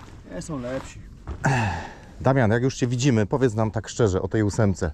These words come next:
Speaker 2: Co sądzisz o populacji szczupaka? Bo wszyscy chcieliby się dowiedzieć.
Speaker 1: Yy, prawda jest taka, że jest mnóstwo szczupaka. Bardzo dużo szczupaka jest moim zdaniem. Z tym, że w przedziale sześćdziesiąt, siedemdziesiąt centymetrów. Mniej jest osiemdziesiąt metrówek.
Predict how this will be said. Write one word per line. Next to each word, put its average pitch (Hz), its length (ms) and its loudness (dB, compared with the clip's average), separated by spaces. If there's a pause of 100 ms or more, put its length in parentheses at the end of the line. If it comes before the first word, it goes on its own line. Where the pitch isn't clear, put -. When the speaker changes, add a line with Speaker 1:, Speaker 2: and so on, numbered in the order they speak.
(380)
Speaker 2:
Co 123 160 0
sądzisz 113 340 0
o 104 40 0
populacji 104 480 0
szczupaka? 90 440 -2
Bo 92 80 -2
wszyscy 151 280 0
chcieliby 127 280 0
się 131 100 -2
dowiedzieć. 87 440 0 (340)
Speaker 1:
Yy, 156 460 -4 (120)
prawda 170 280 -2
jest 165 140 -4
taka, 165 280 -8
że 143 140 -2
jest 131 200 -4
mnóstwo 190 420 -4
szczupaka. 190 640 -4 (640)
Bardzo 127 300 -6
dużo 175 200 -6
szczupaka 170 340 -12
jest 160 120 -8
moim 165 140 -6
zdaniem. 165 400 -6 (760)
Z - 80 -18
tym, 165 180 -4
że 156 420 -2
w 139 60 -18
przedziale 151 520 -4
sześćdziesiąt, 135 520 -8
siedemdziesiąt 123 440 -10
centymetrów. 110 600 -12
Mniej 160 300 -4
jest - 400 -6
osiemdziesiąt 135 600 -10
metrówek. 170 480 -6